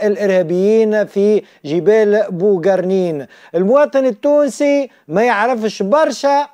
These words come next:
على هذه الوحدات، يسمع بمعلقات الشرف ويسمع بالجوائز الدولية، لكن ما يعرفش بالضبط شنو يخدموا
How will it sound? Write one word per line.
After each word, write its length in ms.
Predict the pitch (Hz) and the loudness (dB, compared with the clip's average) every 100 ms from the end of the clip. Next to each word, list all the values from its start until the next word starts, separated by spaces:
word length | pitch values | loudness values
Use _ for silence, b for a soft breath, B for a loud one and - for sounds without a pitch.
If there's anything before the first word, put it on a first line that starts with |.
| - | -6
على 260 | 170 202 | -2 2
هذه 160 | 220 202 | 2 2
الوحدات، 640 | 190 190 165 170 196 165 _ b b | 2 -2 -2 0 0 0 _ b b
يسمع 480 | 139 156 233 233 180 | -6 0 0 0 -6
بمعلقات 680 | 160 175 180 185 226 220 208 | -4 -4 -2 -2 -2 -4 -4
الشرف 520 | - 185 185 - - | -8 -4 -4 -4 -4
ويسمع 500 | 180 220 208 190 151 B B | -2 -2 -2 -6 -8 B B
بالجوائز 800 | 156 226 180 202 240 - 190 139 - | -2 0 2 2 2 0 -4 -4 -4
الدولية، 920 | 233 208 147 220 202 185 247 233 233 b b | 0 0 0 2 2 2 4 4 2 b b
لكن 440 | 143 220 220 214 196 | 0 2 2 0 0
ما 100 | 190 | -2
يعرفش 480 | 175 196 220 196 | -2 -2 -4 -4
بالضبط 480 | 180 160 202 214 220 - b | -4 0 0 2 -2 -4 b
شنو 320 | b - 233 220 | b -2 0 2
يخدموا 720 | 202 254 - 214 233 262 | 0 -2 -4 -4 0 0